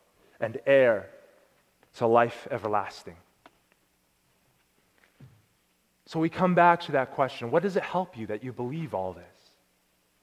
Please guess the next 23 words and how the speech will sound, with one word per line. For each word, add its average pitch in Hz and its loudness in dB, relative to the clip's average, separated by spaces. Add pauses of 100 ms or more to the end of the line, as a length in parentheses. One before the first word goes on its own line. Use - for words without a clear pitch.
(1120)
What 190 6
does 226 4
it - 4
help 208 6
you 190 0
that 165 2
you 175 -2
believe 185 0
in 180 2
everything 233 2
that 220 0
you've 196 -2
confessed 180 0
in 175 0
the 170 0
Apostles' 190 2
Creed 156 0
from 170 -4
Lord's 175 2
Day 165 2
seven 247 4 (240)
to 202 0
twenty-two 202 2